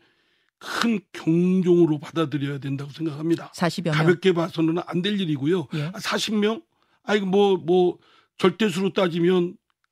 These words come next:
Speaker 1: 저기, 저 반대한 부결표가 더 훨씬 많았다.
Speaker 2: 어.
Speaker 1: 친명 쪽이 더
Speaker 2: 예.
Speaker 1: 많다. 이렇게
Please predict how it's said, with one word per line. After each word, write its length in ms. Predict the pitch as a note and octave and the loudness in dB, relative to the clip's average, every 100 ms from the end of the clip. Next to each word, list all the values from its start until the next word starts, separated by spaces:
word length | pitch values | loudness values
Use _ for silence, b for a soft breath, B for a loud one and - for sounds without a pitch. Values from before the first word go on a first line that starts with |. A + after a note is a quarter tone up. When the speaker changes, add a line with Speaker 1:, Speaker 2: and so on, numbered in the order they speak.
| _ | _
Speaker 1:
저기, 460 | - D3+ D3+ D3+ D3+ b b _ _ | -6 -2 0 -2 -4 b b _ _
저 240 | C#3+ C3+ B2 | -6 -6 -6
반대한 680 | - F#3 F#3 F3+ E3+ D#3+ C3+ - | -2 2 4 4 2 0 -2 -12
부결표가 540 | - D3+ F3 E3 D3 D3+ | -4 2 2 0 -6 -6
더 80 | D3 | -4
훨씬 320 | D#3 - F#3+ | -4 -4 -6
많았다. 460 | D#3 C4+ - E3 _ b | -6 -10 -8 -10 _ b
Speaker 2:
어. 80 | G3 | -8
Speaker 1:
친명 320 | D#3+ A3+ G#3+ | -4 0 0
쪽이 220 | D#3+ E3+ E3+ | 0 -2 0
더 80 | A3+ | -2
Speaker 2:
예. 60 | |
Speaker 1:
많다. 320 | F3 C#3 E3+ | -2 -4 -10
이렇게 520 | D3+ F3 F#3 - G#3 | -2 -2 -2 0 0